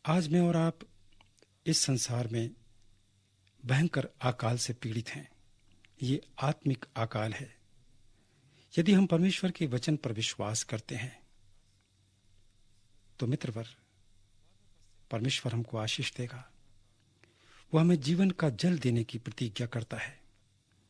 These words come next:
वो प्रतिज्ञा करता है कि मैं तुमको जीवन की रोटी दूंगा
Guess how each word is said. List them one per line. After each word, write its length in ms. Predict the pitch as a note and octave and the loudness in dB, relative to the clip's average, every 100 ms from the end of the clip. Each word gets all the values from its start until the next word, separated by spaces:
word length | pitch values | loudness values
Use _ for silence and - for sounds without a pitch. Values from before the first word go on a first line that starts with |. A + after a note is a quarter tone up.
| - - - - | -20 -20 -14 -6
वो 60 | C#3+ | -4
प्रतिज्ञा 460 | D3 - F#3+ E3 | -2 0 4 4
करता 340 | C#3+ B2+ - B2+ | 4 0 0 0
है 200 | A#2 C#3 | 0 -2
कि 180 | - | -4
मैं 140 | A#2 B2+ | -2 -2
तुमको 480 | B2 A#2 - A#2 C3+ _ _ _ - - - _ _ _ _ - | -2 -6 -6 -8 -10 _ _ _ -20 -20 -20 _ _ _ _ -6
जीवन 280 | - D#3 E3 | 0 2 2
की 160 | - C3+ | 2 0
रोटी 320 | C3+ F3 A#2 | 0 0 -2
दूंगा 400 | A2+ G#2+ - | -4 -6 -10